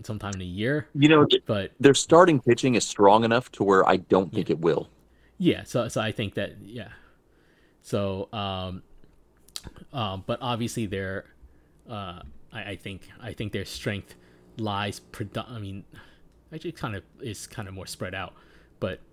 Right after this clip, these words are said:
Speaker 1: I was gonna say it's really more on the offensive side, but, but I think, you know, having so many people over a thousand T P E, uh, just, uh, I, I, it's, it's hard for me to kind of bet against them, really.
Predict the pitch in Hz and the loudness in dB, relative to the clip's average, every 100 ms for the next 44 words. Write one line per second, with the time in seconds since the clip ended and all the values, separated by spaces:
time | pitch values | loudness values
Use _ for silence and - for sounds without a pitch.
0 | 139 107 - 104 92 101 87 101 92 92 | -12 -12 -10 -10 -8 -8 -8 -10 -10 -10
1 | 92 92 95 - 95 - 110 92 - - | -10 -10 -12 -12 -12 -10 -12 -10 -14 -12
2 | 92 87 95 87 101 87 104 95 95 - | -10 -10 -12 -12 -12 -10 -10 -8 -10 -8
3 | - 104 98 - 107 95 95 95 92 90 | -6 -6 -8 -8 -10 -10 -10 -10 -10 -10
4 | 92 - 90 92 101 90 - - - - | -12 -16 -18 -14 -12 -14 -18 -20 -20 -20
5 | _ - 87 80 92 98 - 98 - - | _ -14 -12 -10 -14 -16 -14 -14 -14 -20
6 | _ _ _ _ - - _ - - _ | _ _ _ _ -20 -20 _ -20 -20 _
7 | - 87 - - - 110 104 - - - | -14 -14 -14 -20 -20 -12 -10 -8 -10 -10
8 | 107 - 110 - 139 123 - 110 104 - | -12 -10 -10 -6 -4 -2 -4 -4 -4 -4
9 | 101 92 - _ - _ - 104 90 - | -6 -8 -12 _ -20 _ -10 -8 -8 -10
10 | - 101 85 90 - 143 151 _ _ _ | -10 -10 -12 -12 -6 -6 -8 _ _ _
11 | _ _ _ _ _ _ _ 107 113 139 | _ _ _ _ _ _ _ -6 -6 -8